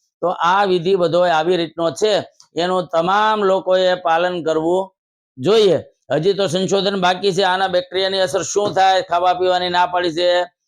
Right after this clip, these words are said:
ઈ તો હજી વૈજ્ઞાનિકો ગોતશે, સમજ્યા? હજી આપણને ખબર નથી કે માસિક ધર્મની અંદર શું અસર થાય છે, એનું સંશોધન નથી થયું.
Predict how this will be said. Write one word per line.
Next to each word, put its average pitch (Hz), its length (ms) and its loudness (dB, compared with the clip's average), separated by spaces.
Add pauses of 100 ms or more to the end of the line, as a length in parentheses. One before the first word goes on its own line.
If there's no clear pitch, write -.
(140)
ઈ 170 80 -2
તો 180 120 0
હજી 185 160 2
વૈજ્ઞાનિકો 185 560 -2
ગોતશે, 170 460 -2 (560)
સમજ્યા? 190 420 -2 (300)
હજી 156 220 0
આપણને 185 420 -2
ખબર 180 260 -2
નથી 196 300 0
કે 196 180 0 (380)
માસિક 175 460 -4
ધર્મની 190 360 0
અંદર 196 280 0
શું 196 280 -2
અસર 185 220 -2
થાય 190 220 2
છે, 175 180 -4
એનું 185 180 0
સંશોધન 180 480 -2
નથી 185 260 -2
થયું. 156 320 0